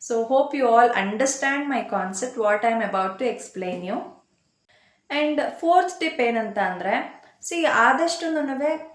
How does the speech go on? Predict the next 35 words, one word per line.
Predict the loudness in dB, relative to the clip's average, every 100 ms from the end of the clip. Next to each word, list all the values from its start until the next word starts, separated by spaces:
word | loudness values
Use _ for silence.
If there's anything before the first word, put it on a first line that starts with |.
| -4
ಆ, | 0 0 -2
ನಿಮ್ಗೆ | -4 -2 -2
ಫ್ರೀ | -2 -4 0
ಟೈಮಲ್ಲಿ | 2 2 0 -2 -2 -4
ಅಥವಾ | -8 -10 -2 0 2
ನೀವು | 2
ಅಡ್ಗೆ | 0 0 0
ಮಾಡ್ಬೇಕಾದ್ರೋ, | 0 0 0 -2 0 -2
ಕೆಲ್ಸ | 0 0 0 -2
ಮಾಡ್ಬೇಕಾದ್ರೋ, | -2 0 0 0 -2 -2 -4 -8 -18 -12 -2
so | 0
ಈ | 0
ಥರ | 2 4 6
ಟೈಮಲ್ಲಿ | 4 2 0 -2 -4
ನೀವು | -4 -2 0 0 -2 -6
ಮ್ಯೂಸಿಕ್‌ಗೆ | -4 -2 -2 -2 -4 -4 0 0
ಇನ್ವಾಲ್ವ್ | 0 0 0 0 0
ಆಗಿ. | -2 -4
For | -10 -6 -2 -2
example, | -2 -2 -2 -2 -6
ನಿಮ್ | -4 -4
ಹತ್ರ | -4 -4
Bluetooth | 2 2 2 -2 0
ಇರತ್ತೆ, | 0 2 2
ಹೆಡ್‌ಫೋನ್ಸ್ | 2 -2 -2 -2 0
ಇರತ್ತೆ, | 0 0 0 -2 -4 -14 _ -6
so | -4 -2
ಯಾವ್ದಾದ್ರೂ | 2 2 2 -2 -2
ಒಂದು | -2 0 0
ಒಳ್ಳೆ | 2 2 0
ಮೆಲೋಡಿಯಸ್ | 0 2 0 2 0 -2
ಮ್ಯೂಸಿಕ್, | -4 -4 -6 -8 -10
ಈ | -6
ಥರ | -4
ಮ್ಯೂಸಿಕ್‌ನ | -4 -4 -6 -6 -8 -6